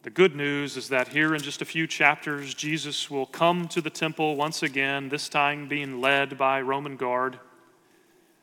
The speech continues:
He will see once again, this time he'll see his accusers hurling insults at him while he's nailed to a cross.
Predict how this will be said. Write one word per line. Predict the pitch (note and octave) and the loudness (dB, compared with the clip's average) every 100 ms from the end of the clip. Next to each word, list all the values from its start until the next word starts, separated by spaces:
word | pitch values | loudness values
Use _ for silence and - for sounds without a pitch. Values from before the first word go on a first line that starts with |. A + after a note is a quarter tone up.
| _ _ _ _ _ _ _ | _ _ _ _ _ _ _
He | - | -2
will | D#3 D#3 | 0 0
see | - F3 E3+ E3+ F3+ | 0 4 4 6 4
once | F3 D#3+ E3 | 4 2 0
again, | D#3+ C#3+ D3 D#3 D#3+ C#3+ | -2 0 2 2 0 -2
this | D#3 - | -4 -2
time | D#3 D3 D3+ | 2 4 2
he'll | C#3+ C#3+ | 0 -4
see | - - E3 D#3 D#3 | -2 2 4 4 2
his | C#3+ | -2
accusers | C3 - E3 E3 D3 D#3+ D#3 - - - | -6 -4 -2 0 0 -2 -2 -6 -10 0
hurling | F3 E3+ D#3+ D#3+ | 4 4 2 -4
insults | D#3 D#3+ D#3 - D3+ D3 | -4 -6 -4 -4 -4 -2
at | D3 D3 D3 | 0 0 0
him | C#3+ C#3+ C#3+ - - - - _ | -10 -8 -12 -16 -20 -20 -20 _
while | C#3+ | -6
he's | B2+ C3 | -4 -6
nailed | B2+ C3 C#3+ C#3+ | -2 0 0 -2
to | D3+ | -6
a | C#3+ | -10
cross. | - C#3 B2+ B2+ - - | -2 2 2 0 -4 -8